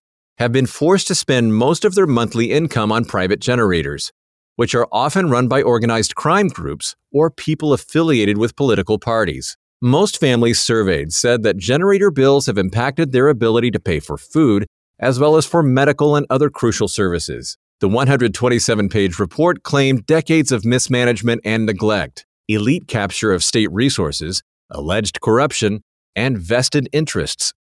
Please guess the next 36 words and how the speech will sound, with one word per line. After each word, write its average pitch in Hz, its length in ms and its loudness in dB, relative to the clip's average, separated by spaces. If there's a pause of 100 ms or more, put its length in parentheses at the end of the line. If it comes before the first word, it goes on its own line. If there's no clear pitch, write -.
(160)
caused 113 480 -2
the 107 100 0
sector 160 380 0
to - 140 -10
collapse 123 500 0
in 101 100 -2
twenty 98 280 -2
twenty-one 110 640 0
amid 127 320 0
the 143 120 0
ongoing 104 480 0
economic 92 460 -4
crisis, - 640 -2 (160)
leaving 151 320 -4
the 104 80 0
country 165 420 -2
without 135 400 0
power 110 480 0
through 151 220 -4
most 107 320 0
of 110 100 -2
the 120 60 -2
day. 131 420 0 (340)
Lebanon 160 400 2
is 117 140 0
currently 185 400 0
suffering 131 480 0
one 113 120 2
of 98 100 0
the 101 100 0
worst 127 460 0
economic 113 420 0
crises 107 560 0
in 110 100 0
modern 104 380 0
history, 98 540 -4